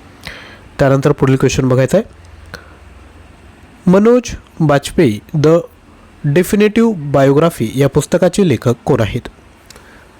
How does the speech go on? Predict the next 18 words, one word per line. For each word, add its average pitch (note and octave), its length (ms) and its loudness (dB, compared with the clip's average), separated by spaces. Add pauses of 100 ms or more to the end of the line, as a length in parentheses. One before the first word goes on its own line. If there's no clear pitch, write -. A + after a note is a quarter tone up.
(520)
तर C#3 60 0
याचं D#3+ 360 0
राईट B2+ 180 2
आन्सर C3+ 260 0
असणार C3+ 260 0
आहे C#3 220 2
ऑप्शन C#3+ 280 2
क्रमांक A2+ 320 -2
सी, C3+ 380 0 (420)
पियुष A3 320 2
पांडे C#3 360 -2
हे A2 340 0
लेखक A2+ 280 -2
आहेत. B2+ 200 2 (1000)
त्यानंतर C3+ 320 0
पुढील C3+ 260 0
क्वेश्चन C#3+ 320 0
आहे, D3+ 200 2